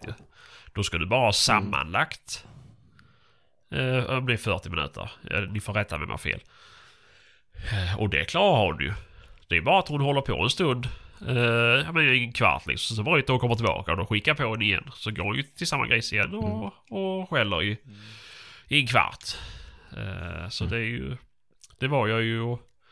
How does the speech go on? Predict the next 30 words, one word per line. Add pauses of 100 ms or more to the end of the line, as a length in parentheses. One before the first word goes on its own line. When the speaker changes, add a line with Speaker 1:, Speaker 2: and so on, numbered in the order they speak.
(480)
Speaker 1:
och
testade
för (880)
i
våras
och
det
gick
ju
jättebra. (540)
Eller
i
somras
eller
när
det
var.
Speaker 2:
Ja. (1400)
Speaker 1:
Eh, (2250)
och
hade
det
varit
så,
då
hade
det
väl
kanske
gått.